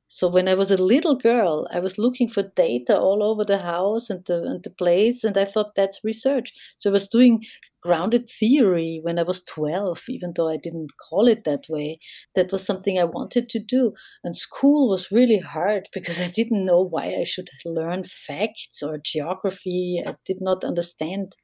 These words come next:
But if you would tell me a story and make me understand something,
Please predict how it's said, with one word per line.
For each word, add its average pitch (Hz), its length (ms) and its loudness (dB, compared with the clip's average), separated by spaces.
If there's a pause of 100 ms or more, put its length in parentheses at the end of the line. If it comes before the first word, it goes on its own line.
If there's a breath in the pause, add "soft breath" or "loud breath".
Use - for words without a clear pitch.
(240 soft breath)
But 185 160 2
if 190 160 -4
you 202 120 0
would 190 200 -2
tell 180 160 4
me 185 140 0
a 180 60 0
story 196 640 4
and 180 180 -2
make 175 240 0
me 175 100 -2
understand 160 600 -2
something, 269 500 4